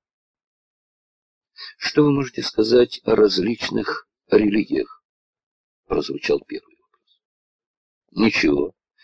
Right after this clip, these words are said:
Никаких религий в сущности нет. Существует высшая истина. Почему вы уверены, что адепты других религий боятся того, о чем вы говорите в своих лекциях?» «Потому что эти люди — фанатичные материалисты».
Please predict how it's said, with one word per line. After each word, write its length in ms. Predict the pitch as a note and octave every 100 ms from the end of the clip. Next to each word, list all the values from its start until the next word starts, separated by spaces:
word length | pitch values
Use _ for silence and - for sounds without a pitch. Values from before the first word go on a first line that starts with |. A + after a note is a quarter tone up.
| - -
Никаких 680 | C#3 F3 F3+ D#3 D3+ D3 -
религий 420 | D2 D#2+ A#2+ F3
в 80 | -
сущности 560 | - - - - -
нет. 240 | C#3 D#3 - _ _ _ _ _ _
Существует 680 | - G#2+ - - G2 A2 -
высшая 440 | D2+ F2 - F#2
истина. 440 | A2 - - - - _ _ - - -
Почему 360 | C#3+ - D3+ E3+
вы 160 | F3
уверены, 380 | E3 E3 E3 E3
что 260 | D#3 D3+ C#3+
адепты 420 | C3 D3+ - C#3+
других 540 | B2 C3 A#2 B2+ -
религий 440 | - C#3 D3 C#3 C#3+
боятся 460 | A2+ B2+ - -
того, 380 | - G2+ C3+ A#3 _ _ _ -
о 140 | C3
чем 300 | - C3+ B2
вы 160 | A#2+ D3
говорите 480 | B2+ A#2 D#3 E3+
в 60 | C#3
своих 220 | G2 -
лекциях?» 500 | F#2+ - - F#3 - _ _ _ _ _ _ _ _ _ _ -
«Потому 220 | - -
что 200 | - C#2+ D2+ -
эти 280 | F2 - -
люди — 380 | B1+ - G#3 G#3+ _ _ _ _
фанатичные 840 | - E2 - - - - - F3+ E3+
материалисты». 800 | - F#3 - - - - -